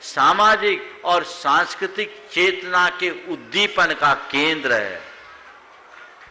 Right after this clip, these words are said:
जब हम मंदिर आते हैं तो समाज से जुड़ते हैं, संस्कृति से जुड़ते हैं, धर्म से जुड़ते हैं और राष्ट्र से भी जुड़ जाते हैं।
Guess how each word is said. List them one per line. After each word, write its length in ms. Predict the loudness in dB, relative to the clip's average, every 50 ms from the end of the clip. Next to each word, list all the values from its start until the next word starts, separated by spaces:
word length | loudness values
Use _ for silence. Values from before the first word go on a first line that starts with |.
| -20 _ -20 -20 -20 -20 -20 -20 -20 -20 -20 -20 -20 -20 -20 -20 -20 -14 -2 2
जब 180 | 4 6 6
हम 220 | 6 4 4 0 2
मंदिर 440 | 4 4 4 4 2 2 4 6
आते 320 | 6 6 6 4 4 4 4
हैं 180 | 4 4 4
तो 100 | 2 -2
समाज 520 | -2 0 -2 0 4 4 4 4 4 0 -2
से 120 | -4 -4
जुड़ते 380 | -2 0 -2 -2 -2 -4 -2 0
हैं, 220 | 0 2 0 -2
संस्कृति 580 | -2 -4 -4 -4 -4 -8 -10 -10 -8 -8 -10 -10
से 160 | -8 -10 -14
जुड़ते 380 | -10 -8 -8 -8 -8 -4 -2 -2
हैं, 200 | -2 -2 0 0
धर्म 280 | 0 0 2 0 -2
से 160 | -2 -2 -4
जुड़ते 380 | -4 -4 -8 -10 -10 -6 -2 -2
हैं 540 | 0 2 2 2 2 0 -2 -4 -12 -10 -2
और 240 | 2 4 4 4 4
राष्ट्र 460 | 4 4 4 4 4 2 0 -2 -2
से 180 | 2 2 2
भी 160 | 2 2 0 0
जुड़ 180 | 2 0 2
जाते 340 | 2 2 0 0 -2 -4 -12
हैं। 160 | -12 -14 -16